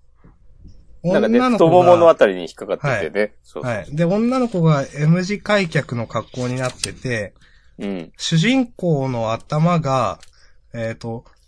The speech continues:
Speaker 2: パンツと股間の間にあって、おそらく、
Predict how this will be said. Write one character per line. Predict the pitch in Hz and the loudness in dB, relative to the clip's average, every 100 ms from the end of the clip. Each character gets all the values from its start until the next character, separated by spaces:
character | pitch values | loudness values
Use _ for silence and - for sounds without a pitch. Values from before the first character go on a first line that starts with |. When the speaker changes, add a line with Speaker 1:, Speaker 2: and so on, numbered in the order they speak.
| _ | _
Speaker 2:
パ | - 220 | 0 2
ン | 233 | 2
ツ | 160 - | -2 -10
と | 135 | -10
股 | - 117 | -8 -6
間 | 143 147 156 | -2 0 0
の | 143 143 | 0 0
間 | 147 147 147 | 0 0 0
に | 151 | 0
あ | 151 | -2
っ | 160 | -6
て、 | - | -8
お | 117 | -6
そ | 120 220 | -4 0
ら | 202 | 0
く、 | 160 131 113 95 | 0 -4 -6 -8